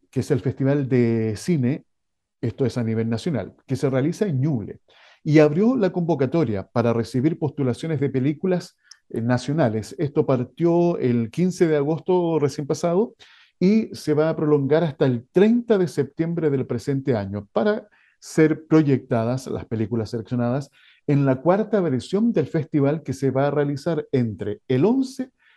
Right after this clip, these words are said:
y el quince de enero del próximo año. Ahí ya tienen un panorama para, para el verano.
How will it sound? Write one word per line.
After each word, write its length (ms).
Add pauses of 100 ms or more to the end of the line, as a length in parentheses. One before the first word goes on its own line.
y 180
el 200
quince 420
de 240
enero 560
del 300
próximo 420
año. 220 (160)
Ahí 180
ya 140
tienen 240
un 120
panorama 440
para, 300 (280)
para 160
el 80
verano. 380